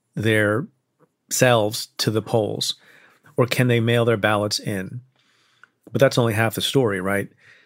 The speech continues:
The rest of the story, particularly with respect to absentee voting, is who gets counted. As Mark Elias said on the Stay Tuned podcast recently, if you actually manage to get yourself to a poll,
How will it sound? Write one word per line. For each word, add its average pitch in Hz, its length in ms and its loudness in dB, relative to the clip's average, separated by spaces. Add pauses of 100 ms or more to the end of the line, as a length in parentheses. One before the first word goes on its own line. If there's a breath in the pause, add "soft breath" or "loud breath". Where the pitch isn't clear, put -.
(180 soft breath)
The 101 80 -4
rest 135 220 2
of 117 60 0
the 110 60 -2
story, 104 300 -2
particularly 117 340 -2
with 110 100 -2
respect 107 360 -2
to 110 320 -4
absentee 113 400 -4
voting, 104 460 -4 (760)
is 113 140 0
who 117 100 0
gets 107 220 -2
counted. - 500 -4 (840 soft breath)
As 113 100 0
Mark 123 180 0
Elias 120 280 2
said 117 200 0
on 110 100 -2
the 107 80 -4
Stay 110 160 -4
Tuned 120 220 -4
podcast 110 400 -4
recently, 110 420 -6 (720 soft breath)
if 139 140 0
you 139 100 6
actually 165 260 4
manage 127 280 2
to 120 80 0
get 120 160 2
yourself 120 420 0
to 110 160 -2
a 104 40 0
poll, 156 460 -2